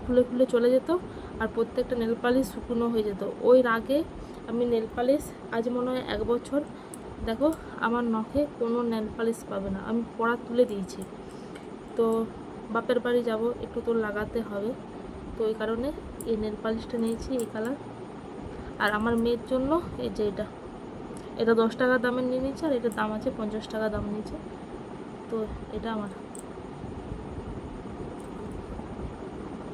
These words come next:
আর একটা নিয়েছি পাউডার, পাউডারটা শেষ হয়ে গেছিলো, ছোটো পাউডারটা নিয়েছি, বড় পাউডার মানে, উম,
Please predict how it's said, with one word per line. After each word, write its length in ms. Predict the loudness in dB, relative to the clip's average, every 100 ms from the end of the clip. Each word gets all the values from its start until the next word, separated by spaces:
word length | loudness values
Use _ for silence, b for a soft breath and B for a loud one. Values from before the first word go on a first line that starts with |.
| -8 -8 -10 -10 -10 -10 -10 -10 -10 -8 -8 -10 -10 -10 -8 -8 -8 -8 -8 -12 -12 -8 -6 -6 -6 -6 -6 -6 -6 -2 -2 -2 -4 -4 -4 6
আর 80 | 6
একটা 160 | 12 12
নিয়েছি 240 | 12 12 6 8
পাউডার, 340 | 8 8 8 6 8
পাউডারটা 420 | 8 8 6 2 6
শেষ 140 | 4 10
হয়ে 160 | 10 10
গেছিলো, 280 | 8 8 6 4 B B -4 10
ছোটো 200 | 12 12 12
পাউডারটা 400 | 10 10 8 6 8
নিয়েছি, 320 | 6 6 2 2 6
বড় 160 | 8 8 8
পাউডার 280 | 6 8 8 6 4 -4 -2
মানে, 200 | 2 4 2 0 -2 0
উম, 140 | 0